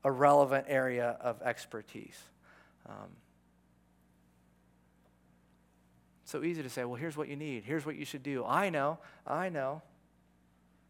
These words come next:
And as we've been talking about, remember a few weeks ago, chronic versus crisis, and how chronic has a, is an overlapping, complex system of all kinds of, of, of issues.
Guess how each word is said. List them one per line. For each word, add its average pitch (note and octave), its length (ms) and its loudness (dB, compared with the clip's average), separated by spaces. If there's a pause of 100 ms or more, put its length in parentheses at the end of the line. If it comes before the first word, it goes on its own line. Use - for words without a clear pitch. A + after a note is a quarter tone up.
(440)
And C#3 100 -2
as D3 140 2
we've D3 80 -2
been D3 100 -2
talking D#3+ 420 4
about, A#2+ 340 2
remember B2+ 360 -4
a B2 60 -14
few C#3 160 -6
weeks C#3+ 200 -4
ago, A#2+ 160 -2
chronic C#3 680 2 (960)
versus B2 340 -6
crisis, - 800 -4
and A#2 80 -12
how B2+ 140 -2
chronic D3 460 2
has A#2+ 200 -4
a, B2+ 120 -6
is B2 120 -4
an B2 160 -8
overlapping, D#3 920 6
complex D#3 760 4
system B2+ 560 -4 (500)
of B2 240 2
all E3+ 320 8
kinds D#3 440 2
of, A2+ 280 -6
of, A#2 220 -4 (140)
of A2+ 160 -4
issues. - 520 -8